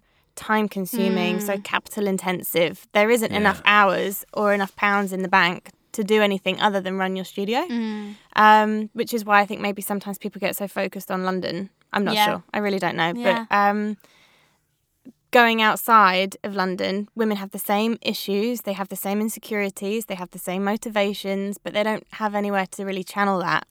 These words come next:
Speaker 2: Yeah, there's nowhere to express that. There's
Speaker 1: There's nowhere to
Speaker 2: nowhere
Speaker 1: express that.
Speaker 2: Yeah.
Speaker 1: There really isn't. It's Zumba or body pump.
Speaker 2: So true. And that's why I love your classes, because I feel like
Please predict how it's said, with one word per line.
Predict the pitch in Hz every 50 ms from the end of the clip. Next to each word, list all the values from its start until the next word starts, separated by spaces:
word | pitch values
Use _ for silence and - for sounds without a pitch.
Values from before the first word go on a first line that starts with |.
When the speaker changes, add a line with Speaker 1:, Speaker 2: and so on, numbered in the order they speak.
| _
Speaker 2:
Yeah, | - 220 226 226 226
there's | 220 226 220 247
nowhere | 247 240 240 233
to | - 247
express | - - - - 226 214 - - -
that. | - 180 - - -
There's | 214 -
Speaker 1:
There's | 269 277 311 302
nowhere | 294 285 285 277
to | -
Speaker 2:
nowhere | - 254 233
Speaker 1:
express | 202 - - 220 214 - -
that. | - 220
Speaker 2:
Yeah. | 220 214 208 208 196 - - -
Speaker 1:
There | 254 269 262
really | 294 285 254 233 233
isn't. | 226 214 202 156 117
It's | - - 226 - - -
Zumba | - 240 240 240 233 208 190 180 190 208 214 - _ _ _ _ _ _ -
or | 214 196
body | 202 208 208 196 185
pump. | - 180 151 147 - - -
Speaker 2:
So | - - - 269 269 269 254
true. | - - 254
And | 247 240 220 185 - - 233
that's | 269 311 311 -
why | 339 330 330 311
I | 294 269
love | 254 240 - 220
your | 208 214
classes, | - 220 196 202 - 185 -
because | - - - 208 208
I | 202
feel | - - 233
like | 226 208 - -